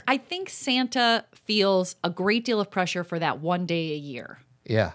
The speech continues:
Speaker 1: Do you know what I mean?
Speaker 2: He's stressing.
Speaker 1: He's stressing. And so he really has to, like, work it through to get ready for that day. So I'm not, I'm not, like, putting down his work 'cause it's essential. But what I'm saying is that he could maybe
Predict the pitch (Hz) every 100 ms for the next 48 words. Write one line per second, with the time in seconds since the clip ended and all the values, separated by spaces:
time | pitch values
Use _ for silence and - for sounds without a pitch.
0 | - 220 220 226 214 214 247 285 139 131
1 | - - 135 - - 302 - - 330 370
2 | - 113 - _ - - 214 226 233 214
3 | - - 247 202 190 247 262 285 226 226
4 | - 254 226 175 175 170 180 196 277 -
5 | 196 - 262 277 370 202 135 139 - _
6 | _ - 220 202 - 190 202 202 170 -
7 | 170 165 165 156 113 73 - _ _ -
8 | - 202 233 233 254 294 - - 214 226
9 | 233 254 233 214 - 247 220 190 180 196
10 | 180 180 165 151 156 339 - - 175 170
11 | 175 160 156 147 - 233 302 - - -
12 | _ _ 202 175 202 185 - 294 285 196
13 | 170 165 156 175 170 - - 208 226 170
14 | 196 208 196 185